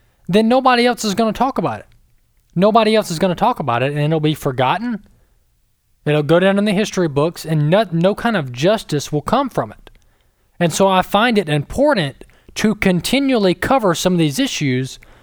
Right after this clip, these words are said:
so that one day, hopefully, prayerfully, there will be some type of justice done when it comes to criminal activity, et cetera. And so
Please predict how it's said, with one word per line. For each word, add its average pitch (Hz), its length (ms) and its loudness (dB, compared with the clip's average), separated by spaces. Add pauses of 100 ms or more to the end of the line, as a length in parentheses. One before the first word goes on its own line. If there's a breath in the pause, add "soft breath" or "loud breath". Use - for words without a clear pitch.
(180 soft breath)
so 196 260 2
that 170 180 2
one 214 380 2
day, 143 240 0
hopefully, 143 840 -4 (580)
prayerfully, 147 920 0 (300 soft breath)
there 160 120 4
will 160 100 2
be 151 140 0
some 214 400 -2
type 160 480 -2 (480 soft breath)
of 135 240 -4
justice 151 600 0
done 127 400 -2
when 131 120 -2
it 127 140 -14
comes 151 380 -4
to - 260 -4 (400)
criminal 175 460 2
activity, 160 580 -2 (480 soft breath)
et - 140 -6
cetera. 160 420 -2 (1400)
And 170 160 0
so 190 420 2